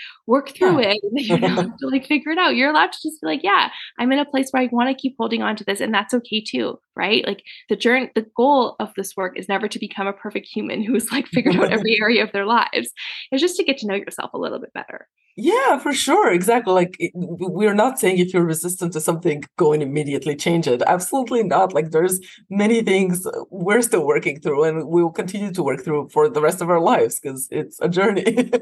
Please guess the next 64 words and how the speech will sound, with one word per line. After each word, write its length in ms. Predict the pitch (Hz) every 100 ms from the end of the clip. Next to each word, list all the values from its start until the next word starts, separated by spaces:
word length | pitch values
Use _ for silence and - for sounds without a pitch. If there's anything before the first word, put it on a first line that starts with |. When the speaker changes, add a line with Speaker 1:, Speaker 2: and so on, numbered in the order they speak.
| 214 -
Speaker 2:
Like, 140 | 330 440
Speaker 1:
Yeah, 240 | 359 226
and 100 | 220 269
you 60 |
can 120 | 427
Speaker 2:
it's 120 | 170 -
Speaker 1:
choose 180 | 277 -
the 120 | 339
resistance, 580 | 285 233 - - - -
and 140 | 233 226
that's 260 | 208 -
totally 400 | - 285 294 285
okay. 220 | 269 285 285
You're 160 | 202
like, 200 | 175 202 -
"You 80 | 233
know 80 | 285
what? 180 | 320 -
I 80 | 233
don't 140 | 208
have 160 | 240 233
the 60 |
emotional 400 | 240 214 233 220
capacity," 580 | 233 254 180 202 220 220
Speaker 2:
<laughs> 40 | 202
Speaker 1:
or, 60 |
like, 140 | 196 202 226
"I'm 100 | 240
not 140 | 240
in 80 | 254
a 60 | 302
season 320 | 254 226 240
in 60 | 226
my 100 | 220
life 300 | 180 180 254 - -
where 120 | 214
I 40 | 240
can 180 | 285 - -
heal, 300 | 247 190 208 247
like, 240 | 233 240 - -
handle 400 | 240 220 254 415
<laughs> 160 | - 269
dealing 360 | 330 370 240
with 200 | 214 -
the 100 | 233
resistance. 640 | 233 240 190 233 - 403 180
Speaker 2:
<laughs> 300 | 190 196 185
Speaker 1:
So 80 | -
I'm 120 | 254
gonna 160 | 269 302
just 220 | 311 -
keep 180 | 330 349
this 180 | 262
resistance. 460 | 233 208 - 185 196
It's 120 | 208 240
not 220 | 208 214
really 180 | 269 226
impacting 420 | 302 320 240 226
me." 100 | 208
And 120 | 180 262
that's 200 | 320 359
okay. 540 | 339 - 320 196 113
Like, 160 | - -
it's, 200 | 220